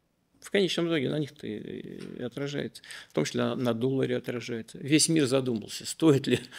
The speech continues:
<laughs> стоит ли использовать доллар, если, если, э, Соединённые Штаты по политическим соображениям ограничивают,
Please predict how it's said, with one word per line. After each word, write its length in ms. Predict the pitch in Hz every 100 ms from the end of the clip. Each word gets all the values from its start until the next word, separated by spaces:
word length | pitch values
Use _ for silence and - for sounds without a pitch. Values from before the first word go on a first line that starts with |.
| - -
<laughs> 120 | 165
стоит 380 | - 139 127 127
ли 60 |
использовать 580 | 123 - 127 113 117 110
доллар, 360 | 147 170 117 - - - - -
если, 720 | 120 120 131 - 123 123 - - _
если, 680 | 120 120 120 120 117 120 120 - - -
э, 400 | 117 113 113 -
Соединённые 360 | - 131 120 117
Штаты 360 | - 156 117
по 480 | - 135 123 117 - - - - 110 -
политическим 680 | 160 165 165 - - 120
соображениям 840 | - 123 110 127 147 165 120 98 -
ограничивают, 1120 | 147 131 147 139 160 156 135 113 110 107 -